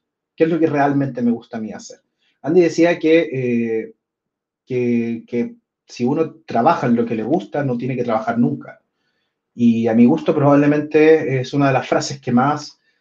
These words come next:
me ha rendido personalmente a lo largo del tiempo. Hacer aquello que te gusta, hacer algo que, que, aquello, aquello que te apasiona,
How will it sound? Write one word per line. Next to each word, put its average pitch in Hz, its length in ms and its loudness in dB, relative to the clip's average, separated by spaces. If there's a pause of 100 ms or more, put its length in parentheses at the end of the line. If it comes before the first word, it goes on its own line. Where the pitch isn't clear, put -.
(160)
me 123 140 0
ha 139 320 6
rendido 151 640 4
personalmente 143 720 -2
a - 20 -4
lo 127 60 -4
largo 123 280 0
del 120 120 -8
tiempo. 135 360 -6
Hacer 147 220 -6
aquello 165 320 -2
que 151 140 -6
te 127 100 -4
gusta, 165 380 -4
hacer - 180 -2
algo 147 220 2
que, 139 260 0
que, - 120 -12
aquello, 143 400 -2
aquello 143 300 -2
que 151 60 -2
te - 80 -2
apasiona, 139 640 -4